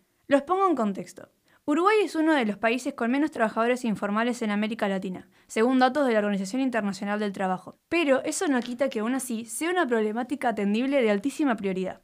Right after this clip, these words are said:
ya que cuatrocientos cuatro mil quinientos trabajadoras y trabajadores uruguayos que no cuentan con acceso a protección social y el sesenta y nueve por ciento de ellos no estaría en condiciones de continuar trabajando en un contexto de distanciamiento social,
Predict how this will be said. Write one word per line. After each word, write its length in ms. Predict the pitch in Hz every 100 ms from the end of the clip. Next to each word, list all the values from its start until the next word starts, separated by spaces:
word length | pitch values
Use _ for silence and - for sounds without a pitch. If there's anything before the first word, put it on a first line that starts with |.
| _
ya 300 | - 349 247
que 260 | 240 220
cuatrocientos 640 | 233 240 240 247 359 370 -
cuatro 320 | 233 214 208
mil 180 | 240 277
quinientos 440 | 262 226 202 190
trabajadoras 640 | 196 202 190 220 240 208 202
y 40 |
trabajadores 560 | 196 196 196 214 240 240
uruguayos 520 | 233 254 254 214 185
que 160 | - 226
no 160 | 311
cuentan 380 | 277 240 214 196
con 160 | 208 202
acceso 320 | 190 262 294
a 80 | 233
protección 400 | 202 196 214 233
social 380 | 220 202 185 208
y 80 |
el 80 | 247
sesenta 340 | 247 240 233 240
y 60 |
nueve 180 | 302 349
por 160 | 247 214
ciento 300 | 240 226 202
de 80 |
ellos 340 | 226 311 285 - -
no 100 | 262
estaría 340 | 269 311 262
en 80 | 262
condiciones 480 | 247 202 190 233 262
de 80 | 240
continuar 420 | 214 190 196 220
trabajando 560 | 226 208 190 240 262 262
en 100 | 233
un 120 | 254
contexto 500 | 269 226 226 247 -
de 60 | 262
distanciamiento 520 | 226 196 208 208 220
social, 400 | 214 190 190 175